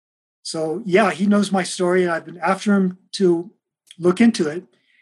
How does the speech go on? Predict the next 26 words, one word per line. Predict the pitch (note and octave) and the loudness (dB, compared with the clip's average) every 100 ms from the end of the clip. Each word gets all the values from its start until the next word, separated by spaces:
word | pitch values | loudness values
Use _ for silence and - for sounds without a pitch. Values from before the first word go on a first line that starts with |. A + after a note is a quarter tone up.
| _ _ - | _ _ -2
And | A#3+ A#3+ | 2 4
I'm | A3 A3+ A3 | 4 2 4
getting | A3+ G#3+ | 4 4
more | G#3+ G#3+ | 4 2
support | - F#3 - A3 G3 | -4 -10 -4 -2 -2
now, | E3 D#3 | -4 -4
and | F3 | -2
more | E3+ G3 | 0 0
people | G3+ G3+ E3 | 0 -4 -4
are | C#3+ | -2
backing | F3 E3+ - D#3+ | -2 -2 -6 -6
me | F3+ | -4
up | G3 | -4
on | E3 C#3+ | -6 -8
this. | D3+ - _ _ _ _ | -12 -14 _ _ _ _
And | G#3 G3+ | 0 4
who | A#3 | 6
knows, | A3+ G#3+ - | 6 4 0
maybe | F3+ F#3 F#3+ | -4 -2 -2
we'll | F3+ F3+ | -2 -2
get | F#3+ F3+ | -2 -4
him | F3+ | -4
to | F3+ | -2
look | F3 F3+ | -2 0
into | G3+ F#3 | -2 -2
this. | D#3 D3+ - - | -8 -8 -10 -16